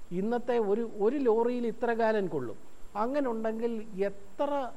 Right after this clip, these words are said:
ലോറികൾ നിരനിരയായിട്ട് വന്നാൽ ഇത്രയും പേർക്ക് വെള്ളം കൊടുക്കാം?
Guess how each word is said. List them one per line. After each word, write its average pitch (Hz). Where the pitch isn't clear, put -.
ലോറികൾ 226
നിരനിരയായിട്ട് 214
വന്നാൽ 170
ഇത്രയും 185
പേർക്ക് 151
വെള്ളം 156
കൊടുക്കാം? 131